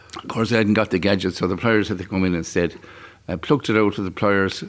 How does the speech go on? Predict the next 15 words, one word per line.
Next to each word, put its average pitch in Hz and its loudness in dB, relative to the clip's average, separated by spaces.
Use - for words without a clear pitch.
and 101 0
it - -10
was 101 0
a 98 0
big, 98 -2
bulky 101 2
thing 98 0
about 95 -2
four 98 2
inches 92 -2
long 95 0
and, 90 0
and, 87 -2
and, 87 -4
uh, 87 2